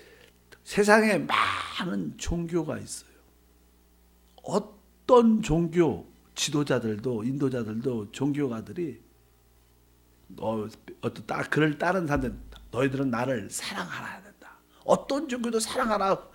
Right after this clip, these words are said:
그렇게 말하지 않아요. 우리 주님만이 그렇게 말씀하셨어요. 믿으시면 아멘.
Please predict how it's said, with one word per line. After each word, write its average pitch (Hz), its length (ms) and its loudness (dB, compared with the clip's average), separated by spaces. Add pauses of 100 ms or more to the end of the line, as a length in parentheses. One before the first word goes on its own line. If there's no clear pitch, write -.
(260)
그렇게 208 200 4
말하지 170 400 2
않아요. 135 360 -4 (200)
우리 233 240 4
주님만이 254 720 4
그렇게 143 180 0
말씀하셨어요. 95 600 -4 (480)
믿으시면 175 500 6
아멘. 107 460 0